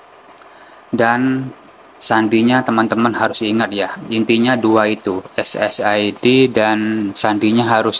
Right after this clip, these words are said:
ingat-ingat ya. Setelah ini nanti dipilih, S S I D-nya akan hilang. Jadi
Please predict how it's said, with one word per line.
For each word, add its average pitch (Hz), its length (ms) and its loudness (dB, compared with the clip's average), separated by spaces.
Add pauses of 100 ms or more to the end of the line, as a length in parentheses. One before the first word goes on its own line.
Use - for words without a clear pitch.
ingat-ingat 113 560 0
ya. 98 140 -2 (1400)
Setelah 120 400 0
ini 123 240 4
nanti 120 240 2
dipilih, 135 560 4 (320)
S 120 240 2
S 113 240 0
I 113 240 2
D-nya 117 320 4
akan 113 320 0
hilang. 98 480 0 (240)
Jadi 104 400 0